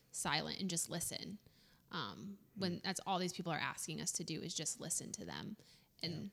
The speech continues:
Speaker 1: people are just making a big deal out of just listening. <laughs>
Speaker 2: Yeah, I mean, when Jesus was before Pilate, um, he stayed silent.
Speaker 1: Yeah,
Speaker 2: And so,
Speaker 1: exactly.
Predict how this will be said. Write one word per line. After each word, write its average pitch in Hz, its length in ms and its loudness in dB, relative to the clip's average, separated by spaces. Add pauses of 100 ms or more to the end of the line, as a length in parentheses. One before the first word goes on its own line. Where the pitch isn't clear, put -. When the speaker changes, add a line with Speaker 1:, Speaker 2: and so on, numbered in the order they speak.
(440)
Speaker 1:
people 185 220 -2
are 165 60 2
just 175 160 0
making 170 260 2
a 170 40 0
big 160 240 0
deal 160 220 2
out 165 140 0
of 170 80 -6
just - 340 0 (160)
listening. 180 480 4
<laughs> - 280 8 (420)
Speaker 2:
Yeah, 90 140 2
I 101 40 6
mean, 113 180 8
when 107 140 6
Jesus 107 380 0
was 104 160 -4
before 101 480 -4 (260)
Pilate, 110 480 -2 (400)
um, 110 420 -6 (800)
he 113 60 -4
stayed 107 260 -8
silent. 107 380 -6 (100)
Speaker 1:
Yeah, 202 180 -4
Speaker 2:
And 117 160 -2
so, - 120 -2
Speaker 1:
exactly. 196 560 -2